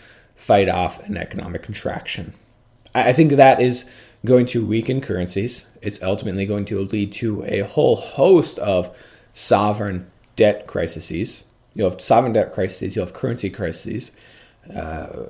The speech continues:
oftentimes those two things go hand in hand. And yes, it's going to drive demand for silver and gold.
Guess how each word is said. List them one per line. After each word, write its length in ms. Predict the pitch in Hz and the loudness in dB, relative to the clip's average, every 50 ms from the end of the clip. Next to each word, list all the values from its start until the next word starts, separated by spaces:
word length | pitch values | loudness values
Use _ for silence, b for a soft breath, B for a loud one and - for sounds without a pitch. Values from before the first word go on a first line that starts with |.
| - - | -10 -8
oftentimes 500 | 87 85 80 - - - 101 85 87 92 | -8 -8 -8 -8 -10 -10 -8 -8 -6 -6
those 160 | 90 85 - | -6 -6 -6
two 140 | - 95 - | -8 -8 -8
things 260 | - 87 87 - - | -8 -8 -10 -10 -8
go 160 | - 85 82 | -6 -6 -6
hand 240 | - 139 170 - 92 | -6 -8 -10 -10 -10
in 120 | 87 87 | -10 -12
hand. 360 | - - 92 90 87 - - - B B B B B B B B B B | -10 -10 -12 -10 -10 -10 -10 -12 B B B B B B B B B B
And 440 | - 165 165 160 151 139 139 - - - _ _ - | 6 8 8 8 6 4 2 -2 -6 -20 _ _ -6
yes, 440 | 170 147 135 156 165 185 175 - - | -2 2 6 6 8 8 6 6 4
it's 200 | 104 151 147 - | 2 2 4 4
going 180 | 147 143 143 135 | 4 4 4 2
to 400 | - - 131 127 127 123 123 - - - _ - | -2 -2 0 0 0 0 -2 -6 -14 -20 _ -14
drive 720 | 110 117 113 107 110 110 110 110 113 117 117 117 113 113 - - _ _ - | -10 -8 -2 0 2 4 4 4 4 4 4 4 2 0 -10 -20 _ _ -4
demand 600 | 123 110 104 104 107 110 110 110 107 101 95 - - _ | -2 0 0 2 2 0 0 0 -2 -4 -6 -8 -12 _
for 240 | _ - - 104 92 | _ -10 -8 -6 -6
silver 340 | - - - 95 87 - 101 | -4 -4 -4 -4 -2 -4 -6
and 140 | 92 87 90 | -6 -6 -8
gold. 400 | - 87 80 80 85 95 - - | -6 -6 -4 -4 -4 -4 -8 -10